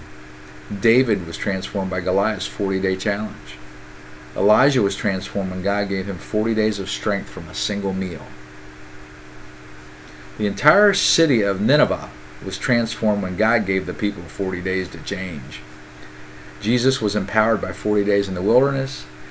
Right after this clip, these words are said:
and the disciples were transformed by forty days with Jesus after his resurrection. The next forty days will transform your life. That's the book, not me.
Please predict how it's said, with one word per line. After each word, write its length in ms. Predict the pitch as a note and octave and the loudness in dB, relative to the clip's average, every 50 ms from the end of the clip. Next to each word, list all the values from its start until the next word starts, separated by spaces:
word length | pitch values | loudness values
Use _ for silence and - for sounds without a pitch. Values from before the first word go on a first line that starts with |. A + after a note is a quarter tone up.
| - - - | -14 -14 -8
and 160 | - - F#2+ F#2+ | -6 -4 -2 -2
the 40 | |
disciples 560 | F2+ F2+ G2 - - A#2 A2 A2 G#2+ G#2 F#2+ G2 | 0 0 0 4 6 6 6 6 4 0 -2 -2
were 80 | F#2 | -4
transformed 580 | F2+ - - G#2 G2+ F#2+ G2 - - G#2 G2 F#2 | -4 0 0 0 0 0 -4 -2 -2 -2 0 0
by 80 | F2+ | -2
forty 380 | F2 - - - G#2 G#2 A2 G#2+ | -4 -6 0 2 2 4 4 4
days 340 | F#2+ G2+ G2 F#2 F2 D#2+ D2+ | 4 4 4 4 2 -2 -6
with 180 | D#2+ D#2+ - | -10 -12 -10
Jesus 460 | - - F2+ F2+ E2+ - E2 D#2+ - - | -8 -6 -6 -6 -6 -6 -8 -10 -8 -8
after 300 | E2 E2+ E2 - E2 D#2+ | -8 -8 -8 -10 -12 -10
his 120 | E2 E2 | -8 -6
resurrection. 640 | F2 E2 D#2+ D#2+ D#2+ E2 E2 E2 D#2+ - - - - - - - - - - - - - - - - - - - - - - - - - - - - - - - - - - - - - | -6 -6 -6 -6 -6 -6 -6 -8 -10 -10 -12 -12 -12 -14 -14 -16 -16 -16 -16 -16 -16 -14 -16 -14 -14 -14 -14 -14 -14 -16 -12 -12 -12 -12 -12 -14 -14 -14 -14 -16 -14 -14 -14 -14 -6 -2
The 80 | G2+ G2 | 0 0
next 360 | G2 G#2 A2+ B2 C3 - - | 2 4 4 4 4 2 -4
forty 320 | - - B2 A#2+ B2 A#2+ | 2 2 4 4 4 4
days 280 | A2+ A#2 A#2+ A#2+ A2 G2 | 6 4 4 4 2 0
will 120 | G2+ F#2+ | -2 -2
transform 600 | F#2+ - G#2+ G2 G2 F#2+ - - G#2+ G2 F#2+ G2 | 0 -2 -2 -2 -2 -4 -6 -4 -2 -2 0 0
your 100 | G2 F#2+ | 0 0
life. 460 | F#2+ G2+ A#2 A#2+ - - - - - - - - - - - - - - - - - - - - - - | 0 0 -2 -4 -8 -12 -14 -14 -14 -14 -14 -14 -14 -14 -14 -14 -14 -14 -14 -16 -16 -16 -16 -14 -10 -10
That's 200 | - E2 - - | -10 -10 -10 -10
the 80 | - | -10
book, 180 | E2 D#2+ E2+ E2 - - | -10 -8 -10 -10 -10 -12
not 200 | E2+ F2+ F2+ F2 | -14 -14 -12 -12
me. 80 | - | -12